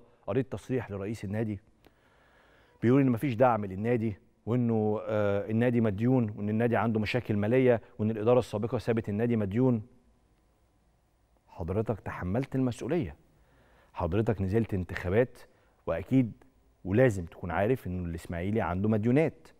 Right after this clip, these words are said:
مديونيات، وكده كده مصر كلها عارفة إن الإسماعيلي عنده مديونيات من المجلس السابق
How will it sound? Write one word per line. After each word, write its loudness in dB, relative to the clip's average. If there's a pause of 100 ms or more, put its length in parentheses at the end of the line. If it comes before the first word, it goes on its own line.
(160)
مديونيات، 0 (920)
وكده 4
كده 8 (100)
مصر 2
كلها 0
عارفة 4
إن 0
الإسماعيلي -2
عنده 0
مديونيات 4
من -2
المجلس 0
السابق 0